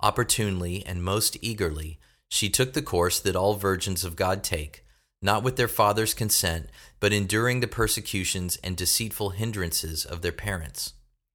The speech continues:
Notwithstanding that, their number increases, we do not know the number of them that are so reborn, besides the widows, and those who practice self-denial. Those who are kept in slavery suffer the most.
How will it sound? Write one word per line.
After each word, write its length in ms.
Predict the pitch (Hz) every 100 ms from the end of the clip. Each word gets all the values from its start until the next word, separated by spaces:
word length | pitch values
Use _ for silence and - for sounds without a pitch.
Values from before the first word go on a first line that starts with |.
| _ _ _ -
Notwithstanding 880 | 107 127 131 131 - 117 110 101 87
that, 320 | 85 85 - - -
their 120 | 95
number 320 | 95 107 117 123
increases, 760 | 113 - 120 - 80 80 - - _ _
we 120 | 95 90
do 120 | 104
not 220 | 113 98
know 160 | 110 104
the 120 | 101
number 340 | 98 107 92
of 120 | 80
them 220 | 82 82 85
that 160 | 85
are 60 | 82
so 260 | - 90
reborn, 640 | 87 82 78 98 87 76 80 - _ _ _
besides 520 | 98 - 117 123 110
the 80 | 104
widows, 600 | 107 117 80 76 82 - - _ _ 98
and 140 | 98
those 260 | 104 110 -
who 80 |
practice 500 | 110 - 90 - 95
self-denial. 920 | - - 85 - 98 95 98 87 82 - _ _ _ _ _ - _ _ _
Those 260 | 107 123 -
who 80 | 143
are 80 |
kept 320 | 135 - 117 117
in 80 |
slavery 560 | 107 - 113 104 90 82
suffer 440 | - 101 95 98
the 120 | 92 92
most. 540 | 85 78 - -